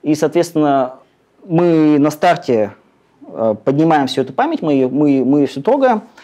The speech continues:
она у нас полностью вся аллоцируется. И когда мы уже внутри, внутри программы зах-, захотим взять себе еще немножко памяти, там, неважно, малоком или мапом, а, у нас все с-, у нас все становится хорошо.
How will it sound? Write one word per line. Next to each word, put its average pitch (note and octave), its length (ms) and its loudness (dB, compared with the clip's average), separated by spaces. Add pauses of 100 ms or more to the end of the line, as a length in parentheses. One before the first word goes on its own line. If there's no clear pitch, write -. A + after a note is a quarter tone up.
(120)
она E3+ 280 2
у D#3 40 2
нас C#3+ 140 0
полностью C#3+ 420 -2
вся C3 180 -2
аллоцируется. G#3 760 0 (800)
И C#3+ 320 2
когда C#3+ 600 0 (360)
мы D#3+ 180 0
уже C#3+ 200 0
внутри, D3 400 2
внутри D#3 360 -2
программы D#3+ 460 2
зах-, A#2+ 220 -6
захотим C#3 400 -2
взять B2+ 220 -2
себе C3+ 180 -2
еще F#3+ 180 -2
немножко G3+ 360 -2
памяти, C#3 280 -6
там, G#2+ 140 -12
неважно, A#2+ 280 -4
малоком A#2+ 420 0
или A2 480 0
мапом, F#3+ 480 -2 (1040)
а, G#2+ 180 0
у A#2 40 -2
нас E3+ 200 0
все F3 140 -4
с-, F3 140 -8
у C#3 40 -8
нас D3+ 160 -2
все D#3+ 100 -4
становится D3 340 -6
хорошо. C3 400 -8